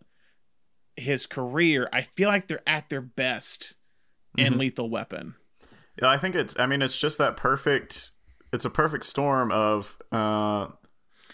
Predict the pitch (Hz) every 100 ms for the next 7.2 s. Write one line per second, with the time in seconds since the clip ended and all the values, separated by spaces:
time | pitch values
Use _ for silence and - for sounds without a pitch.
0 | - - 113 107 117 104 69 107 113 117
1 | 113 117 113 107 - 117 113 - 117 110
2 | 107 - 107 117 - - - 113 107 104
3 | 104 104 104 107 _ _ _ _ _ _
4 | 110 107 107 104 95 - 120 120 131 117
5 | 156 - 104 95 - - 104 - - -
6 | 110 120 135 135 143 131 - 123 143 147
7 | 135 120